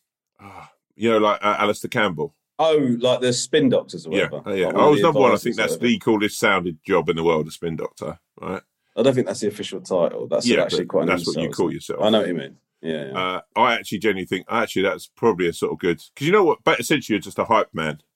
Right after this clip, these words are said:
Speaker 2: Mm.
Speaker 1: right? Yeah, you, you got. An, I'd actually, I think I'd probably get a lot of fulfillment for that as a job.
Speaker 2: Yeah, but the problem is you've got no, uh, you've got no control over the actual policy. So if I, if you, if you were working for me as my spin doctor,
Speaker 1: Yeah.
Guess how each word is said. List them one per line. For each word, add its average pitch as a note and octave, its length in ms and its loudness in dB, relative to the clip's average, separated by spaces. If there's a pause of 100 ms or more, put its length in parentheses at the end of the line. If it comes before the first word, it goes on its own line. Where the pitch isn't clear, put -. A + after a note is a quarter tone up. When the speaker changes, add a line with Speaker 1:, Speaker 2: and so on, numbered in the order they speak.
(160)
Speaker 2:
Mm. F2+ 320 -6 (240)
Speaker 1:
right? A2+ 240 -2 (240)
Yeah, E2+ 300 0
you, E2 180 -8 (100)
you F#2 160 -18
got. G2+ 140 -2
An, E2+ 160 -8
I'd G#2 180 4
actually, G2 360 -4 (120)
I G#2+ 60 0
think A2+ 180 0
I'd G2 140 2
probably F#2 200 -2
get D#2+ 140 -4
a - 60 -2
lot F2 160 0
of D#2 260 -4 (320)
fulfillment F2 520 0
for - 120 -10
that E2+ 180 0
as - 100 -4
a D2+ 60 -10
job. D2+ 240 -2 (260)
Speaker 2:
Yeah, E3 200 4
but D3+ 80 4
the D3+ 100 2
problem E3+ 220 2
is C#3 120 0
you've C#3+ 140 0
got D3 200 4
no, C#3 680 4
uh, A#2+ 360 4
you've A#2+ 220 0
got A#2+ 180 2
no A#2+ 640 2 (320)
control A2 420 2
over G2 140 2
the G#2 100 2
actual - 220 -4
policy. G2+ 540 0
So G#2+ 160 0
if A#2 120 2
I, D3+ 120 4
if B2+ 160 -2
you, E3+ 320 2 (400)
if B2+ 160 -4
you F3 120 2
were E3 120 4
working C#3+ 360 4
for C3 140 -4
me B2+ 140 4
as G#2+ 120 0
my A2 180 2
spin G#2+ 340 0
doctor, - 440 -6
Speaker 1:
Yeah. D#2+ 200 -2